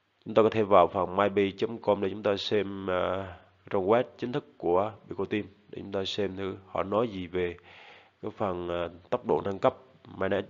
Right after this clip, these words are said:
di chuyển mainnet. Thì blog của họ đây là cái phần giới thiệu. Trước khi chúng ta kích vào bài, à, vào phần này, chúng ta sẽ xem được chi tiết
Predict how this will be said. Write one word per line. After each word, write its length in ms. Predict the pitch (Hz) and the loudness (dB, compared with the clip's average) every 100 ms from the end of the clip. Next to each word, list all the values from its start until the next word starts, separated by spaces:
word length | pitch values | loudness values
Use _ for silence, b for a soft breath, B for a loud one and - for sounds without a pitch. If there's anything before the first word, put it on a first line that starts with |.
| 101 | -8
di 100 | 92 | -4
chuyển 140 | 95 | -4
mainnet. 240 | 104 104 - - _ _ _ _ _ _ _ _ _ _ _ _ _ _ - | -2 -2 -4 -12 _ _ _ _ _ _ _ _ _ _ _ _ _ _ -4
Thì 120 | 90 | 2
blog 300 | 92 110 127 | 6 8 6
của 80 | 95 | 4
họ 160 | 87 | 4
đây 180 | 82 101 | 4 2
là 140 | 98 92 | 0 0
cái 80 | 98 | -2
phần 200 | 101 90 | -4 0
giới 120 | 104 | 0
thiệu. 340 | 120 104 87 90 - _ _ _ _ - | 0 -2 -2 -4 -10 _ _ _ _ -10
Trước 120 | 123 | -6
khi 200 | 113 98 | -4 -4
chúng 140 | 95 | -4
ta 100 | 98 | -6
kích 200 | 98 - | -6 -6
vào 120 | 95 | -4
bài, 140 | 90 90 | -2 -2
à, 160 | - 95 | -2 -6
vào 200 | 92 87 | -4 -4
phần 220 | 90 90 | -2 -2
này, 180 | 90 90 | -2 -2
chúng 120 | 92 | -4
ta 80 | 101 | -4
sẽ 180 | 95 98 | -4 -4
xem 400 | 92 - 107 95 | -6 -4 -2 -2
được 100 | 98 92 | -6 -6
chi 120 | 98 | -6
tiết 380 | - 123 - | -4 -6 -6